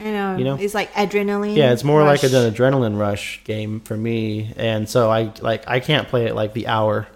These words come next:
Speaker 2: up to when I'm gonna be going to sleep. So, um, I only played it for, like, maybe an hour, hour and a half, and I really enjoyed it. I like the, the season that we're in now. Um,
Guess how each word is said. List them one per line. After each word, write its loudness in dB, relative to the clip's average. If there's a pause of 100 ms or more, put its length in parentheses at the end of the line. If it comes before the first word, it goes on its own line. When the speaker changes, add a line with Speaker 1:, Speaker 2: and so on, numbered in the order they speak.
Speaker 2:
up -6
to -2
when -4
I'm -6
gonna -6
be -6
going -8
to -10
sleep. -10
So, -4 (540)
um, -6
I -4
only 2
played 2
it 0
for, 2
like, 2
maybe 4
an 2
hour, 2
hour 0
and 0
a -4
half, -6 (140)
and -2
I 2
really 6
enjoyed 4
it. -2
I -2
like 2
the, 0 (360)
the -2
season 2
that 2
we're 4
in 2
now. -2
Um, -4